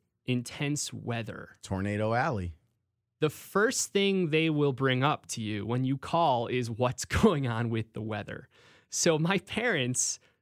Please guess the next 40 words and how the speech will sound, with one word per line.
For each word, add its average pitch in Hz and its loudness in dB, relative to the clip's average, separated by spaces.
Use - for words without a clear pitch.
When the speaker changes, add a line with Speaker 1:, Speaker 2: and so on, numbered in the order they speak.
Speaker 1:
like, 175 2
to 254 0
this 220 -2
day, 269 4
like, 170 2
I'll 196 6
call 196 2
from 151 0
L 151 0
A, 117 2
I'll 117 -4
be 123 -2
like, 117 -2
"Hey, 294 0
how's 165 2
it 185 -6
going?" 165 2
"Well, 180 -2
you 160 -2
know, 190 0
the 170 -2
snow 175 -2
here 135 0
is, 113 -4
it's 123 -8
pretty 170 0
intense, 170 0
you 131 0
know," 127 2
or, 117 2
or, 113 2
um, 107 -2
"It's 120 -6
really 180 4
nice 196 0
out 107 -2
today. 107 -4
It's, - -8
it's, - -4
it's - -4